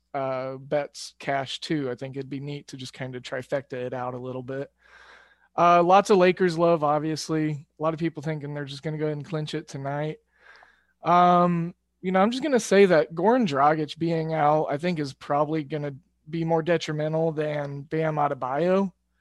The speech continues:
just because you see the things that he was doing for the team, his orchestration. He's like an extension of Erik Spoelstra out there on the court. He's very fluid and cerebral,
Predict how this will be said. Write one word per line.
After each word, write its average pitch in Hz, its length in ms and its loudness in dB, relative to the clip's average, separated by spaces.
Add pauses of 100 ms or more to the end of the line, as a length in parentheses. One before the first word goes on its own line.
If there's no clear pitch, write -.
(760)
just 214 280 2
because 202 460 2
you 165 120 -6
see 185 300 -2
the 160 140 -4
things 165 300 -4
that 156 120 -2
he 170 140 -2
was 147 180 -2
doing 156 320 -2
for 156 140 -4
the 151 80 -4
team, 156 340 -6
his 143 160 -6
orchestration. 156 880 -6
He's 175 180 -2
like 208 160 2
an 226 120 2
extension 190 680 -2
of 156 140 -4
Erik 165 220 -2
Spoelstra 147 580 -6
out 127 180 -8
there 135 140 -6
on 127 100 -8
the 131 80 -14
court. 139 420 -8 (680)
He's 165 220 -4
very 190 240 6
fluid 180 440 4
and 160 140 -2
cerebral, 151 720 -4